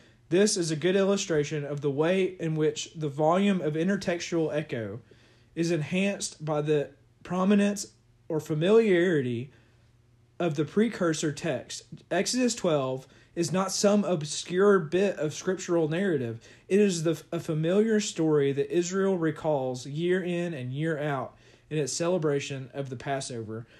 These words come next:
By using the phrase, "your loins girded," we see that Luke deftly links the church's present identity to the foundational story of Israel's liberation.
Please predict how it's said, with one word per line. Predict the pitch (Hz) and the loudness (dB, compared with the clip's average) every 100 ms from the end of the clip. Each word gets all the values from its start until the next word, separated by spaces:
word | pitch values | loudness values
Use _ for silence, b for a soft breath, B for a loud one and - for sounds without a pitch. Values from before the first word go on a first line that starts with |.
| b | b
By | 151 156 | 2 2
using | 170 202 208 214 | 4 4 6 4
the | |
phrase, | 190 180 190 190 180 147 | 4 2 4 6 4 2
"your | 147 | 0
loins | 143 156 165 151 | 0 0 -2 -2
girded," | 156 170 180 180 180 b b | 2 2 2 -2 -8 b b
we | 156 | -2
see | 160 170 165 | 2 4 4
that | 143 | 2
Luke | 139 180 175 | 4 4 2
deftly | 151 160 170 175 170 | 0 -2 0 2 2
links | 143 156 135 - - | 2 -2 -4 -6 -10
the | 143 | -8
church's | - 180 170 156 | -4 -4 -2 -6
present | - 170 160 175 | -4 -4 -4 -4
identity | 139 131 151 180 180 190 196 B B - | -6 -4 -4 -2 -2 -4 -6 B B -10
to | 156 | -6
the | 139 | -4
foundational | - 180 165 151 170 185 180 180 | -2 -2 0 2 0 -2 -6 -6
story | - 156 147 151 147 | -4 2 4 4 2
of | 127 113 | -2 -4
Israel's | 147 151 151 147 143 147 - | -2 -2 0 0 0 -2 -8
liberation. | 131 143 127 123 117 - 92 | -6 -4 -2 -4 -4 -8 -12